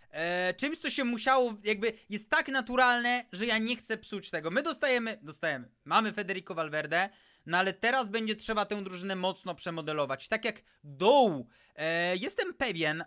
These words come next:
tak uważam, że niezależnie, czy będziemy trzymali się tego układu, czy będziemy trzymali się tego układu, w tym zespole, no trzeba będzie kupić lewego skrzydłowego, no i trzeba będzie poszukać napastnika. Mamy na te wszystkie oper-, operacje sto pięćdziesiąt milionów, więc to są naprawdę dobre pieniądze.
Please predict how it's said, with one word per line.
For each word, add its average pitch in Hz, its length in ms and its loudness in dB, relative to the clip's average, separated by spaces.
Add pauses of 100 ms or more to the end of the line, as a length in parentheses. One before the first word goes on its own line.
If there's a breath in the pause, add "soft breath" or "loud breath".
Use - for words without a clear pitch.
(120)
tak 190 220 -2
uważam, 190 600 2 (240 soft breath)
że 165 180 -4
niezależnie, 214 540 0
czy 175 100 -8
będziemy 190 240 -6
trzymali 208 360 -4
się 220 120 -8
tego 208 300 -4
układu, 117 460 -10
czy 160 100 -18
będziemy 180 260 -6
trzymali 208 320 -4
się 214 120 -8
tego 202 280 -2
układu, 147 480 -6 (340 soft breath)
w - 100 -20
tym 220 380 4
zespole, 156 600 -2
no 156 140 -8
trzeba 214 300 2
będzie 190 220 -4
kupić 170 300 -12
lewego 170 320 -2
skrzydłowego, 143 680 -4 (200 loud breath)
no 165 80 -4
i 180 80 -2
trzeba 190 260 0
będzie 175 220 -6
poszukać 175 420 -8
napastnika. 147 600 -6
Mamy 247 260 6
na 247 120 4
te 226 120 0
wszystkie - 260 -2
oper-, 202 380 -2
operacje 202 500 0
sto - 640 2
pięćdziesiąt 180 600 -4
milionów, 170 400 -4
więc 165 200 -6 (260 loud breath)
to 320 80 -6
są 294 220 -2
naprawdę 220 720 2
dobre 185 220 0
pieniądze. 151 600 -2